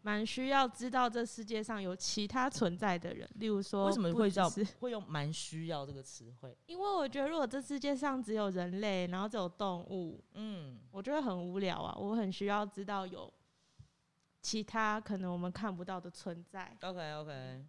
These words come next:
Speaker 2: 所以你纯粹只是基于你认为这样会无聊，所以我
Speaker 1: 我觉得很恐怖欸，那就是完全这个世界就是照现在的这个逻辑在走啊。
Speaker 2: 这样跟，这样就不合逻辑了吧？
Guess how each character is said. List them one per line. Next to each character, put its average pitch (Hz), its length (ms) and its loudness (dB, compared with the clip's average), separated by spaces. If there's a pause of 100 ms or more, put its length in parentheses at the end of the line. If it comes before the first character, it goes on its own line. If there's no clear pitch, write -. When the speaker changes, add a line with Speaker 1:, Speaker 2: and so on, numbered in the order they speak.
(160)
Speaker 2:
所 226 140 -6
以 269 60 -4
你 196 100 -4
纯 190 240 -4
粹 247 100 -4
只 156 120 -8
是 170 80 -8
基 165 340 -8
于 131 340 -8
你 131 180 -10
认 160 200 -6
为 123 100 -10
这 123 120 -12
样 131 160 -8
会 131 100 -8
无 64 220 -8
聊， - 400 -6
所 - 120 4
以 147 160 8
我 123 260 6 (640)
Speaker 1:
我 220 80 2
觉 214 80 0
得 285 120 6
很 269 120 0
恐 240 280 2
怖 247 180 0
欸， 220 100 2
那 247 160 0
就 302 140 -2
是 294 160 -4
完 226 240 2
全 214 220 -2
这 233 80 -4
个 233 100 -2
世 233 240 -8
界 214 140 -2
就 214 120 -6
是 220 80 -4
照 208 240 -2
现 208 260 -2
在 202 200 0
的 185 160 -2
这 185 80 -4
个 196 100 0
逻 180 300 0
辑 185 280 -10
在 185 140 -2
走 - 280 -8
啊。 127 100 -16 (300)
Speaker 2:
这 269 100 2
样 240 180 4
跟， 220 160 4 (120)
这 - 120 -4
样 247 60 2
就 233 100 2
不 214 120 0
合 156 160 2
逻 139 160 -6
辑 127 160 -10
了 117 100 -8
吧？ 110 180 -12